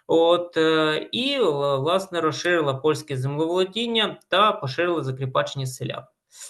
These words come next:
Та недостатнього, е, от ми говоримо про те, що за Люблінську унію відбулося недостатнє врахування українських і білоруських інтересів. Тобто та, е, шляхта, от, яка,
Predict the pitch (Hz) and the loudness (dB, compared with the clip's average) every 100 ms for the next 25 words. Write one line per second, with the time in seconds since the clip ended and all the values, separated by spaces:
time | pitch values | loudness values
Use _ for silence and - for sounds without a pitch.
0 | - - _ _ _ 202 233 247 208 170 | -20 -20 _ _ _ 2 4 4 2 -2
1 | 165 - 190 190 175 156 160 160 147 139 | -2 4 4 2 -2 2 2 4 2 2
2 | 135 131 147 135 131 160 151 156 151 135 | 2 2 0 -4 -4 -2 0 2 2 0
3 | 131 131 135 135 240 240 - 151 135 131 | -2 -2 -4 -2 -2 -2 0 0 2 2
4 | 165 143 156 - - 277 220 160 185 180 | 0 0 -4 -6 -6 -2 -2 0 0 0
5 | 180 170 165 160 - 165 135 131 123 147 | -2 -4 -4 -4 0 0 0 -4 -6 -4
6 | 175 170 143 131 156 156 - 135 127 123 | -4 -4 -6 -6 -6 -8 -8 -4 -4 -4
7 | 135 139 139 - 131 127 - - - 135 | -4 -6 -8 -14 -10 -10 -10 -14 -10 -8
8 | 131 127 214 226 196 - 131 131 175 233 | -8 -4 0 2 2 0 -4 -2 0 0
9 | 233 226 214 - 160 151 135 143 135 | 0 -4 -4 -4 -6 -4 0 0 0